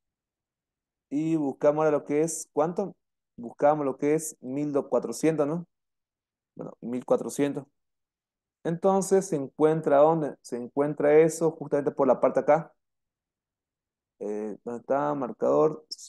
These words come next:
mil cuatrocientos. Sacamos su entalpía líquido. ¿Cuánto vale? Ental-, acá está lo que es entalpía líquido. Entalpía líquido tiene un valor de hacia abajo, hacia abajo,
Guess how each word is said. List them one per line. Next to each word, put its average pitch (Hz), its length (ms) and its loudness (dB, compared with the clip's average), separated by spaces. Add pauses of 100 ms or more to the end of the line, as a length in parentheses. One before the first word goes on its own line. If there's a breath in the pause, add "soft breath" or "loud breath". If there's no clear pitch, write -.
(120)
mil 135 240 -4
cuatrocientos. 160 760 0 (760)
Sacamos 170 560 2
su 147 140 0
entalpía 147 720 2
líquido. 147 480 -2
¿Cuánto 147 280 2
vale? 151 200 4 (300)
Ental-, 120 360 -8 (160)
acá 127 220 -6
está 147 140 2
lo 151 120 0
que 143 140 2
es 151 160 0
entalpía 127 640 -2
líquido. 131 480 -4 (1080)
Entalpía 117 460 -2
líquido 170 540 0
tiene 135 140 -4
un 139 60 -4
valor 143 180 4
de 185 280 2 (400)
hacia 127 320 -4
abajo, 156 460 2
hacia 139 200 -6
abajo, 147 540 -2